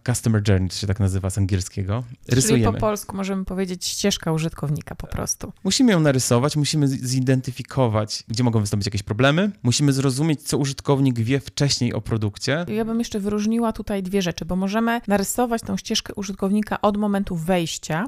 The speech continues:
Speaker 2: do aplikacji i wtedy zwykle zaczynamy od takiego onboardingu wewnątrz aplikacji,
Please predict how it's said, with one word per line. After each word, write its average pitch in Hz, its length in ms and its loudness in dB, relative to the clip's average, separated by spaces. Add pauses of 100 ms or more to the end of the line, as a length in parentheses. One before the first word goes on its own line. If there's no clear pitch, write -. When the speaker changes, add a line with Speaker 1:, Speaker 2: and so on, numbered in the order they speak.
(140)
Speaker 2:
do 160 340 -2
aplikacji - 600 -6
i 240 40 -6
wtedy 220 240 0
zwykle 202 340 -2
zaczynamy 190 540 0
od - 280 -4
takiego 185 280 -2
onboardingu 196 680 4
wewnątrz 160 460 0
aplikacji, - 760 -6